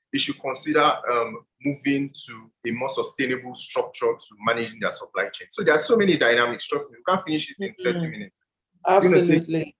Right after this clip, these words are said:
Speaker 1: it's gonna take hours.
Speaker 2: Absolutely. And, and actually, you sold me. Like, I'm like, "Oh, okay."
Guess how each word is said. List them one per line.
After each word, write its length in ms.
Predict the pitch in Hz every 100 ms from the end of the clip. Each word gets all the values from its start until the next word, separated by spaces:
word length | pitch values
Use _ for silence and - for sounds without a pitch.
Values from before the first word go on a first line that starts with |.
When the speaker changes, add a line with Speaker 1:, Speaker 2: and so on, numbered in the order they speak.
| _ _ _
Speaker 1:
it's 80 | _
gonna 180 | 175 156
take 140 | 151 143
hours. 180 | - 220
Speaker 2:
Absolutely. 760 | - 214 190 185 175 170 160 143 _ -
And, 360 | 208 214 - -
and 340 | 220 220 220 - -
actually, 400 | 262 - 226 202
you 160 | 185 196
sold 420 | - 220 220 175
me. 240 | 180 135 -
Like, 300 | 170 175 -
I'm 140 | 185 180
like, 160 | 185 -
"Oh, 380 | 202 214 - -
okay." 500 | - 180 190 -